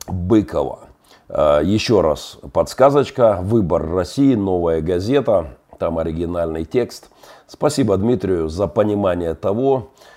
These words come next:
что в триаде Бог, Путин, Россия кому-то одному точно не место. Я знаю, кому, но дай Бог прозрения, э, русскому народу,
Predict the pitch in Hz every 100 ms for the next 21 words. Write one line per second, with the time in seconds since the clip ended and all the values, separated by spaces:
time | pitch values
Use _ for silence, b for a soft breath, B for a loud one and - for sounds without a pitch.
0 | b - - 120 - - 120 107 98 101
1 | 98 104 - - 107 104 101 98 90 -
2 | 147 139 92 85 - _ _ - 95 104
3 | 98 90 85 95 98 - 92 - 92 90
4 | 92 82 65 - 78 113 143 101 95 78
5 | 71 - 98 123 135 139 b b b b
6 | - 95 131 117 110 - 92 92 92 95
7 | 90 85 80 76 - - 80 78 71 -
8 | 90 101 - 95 95 92 95 113 120 120
9 | 95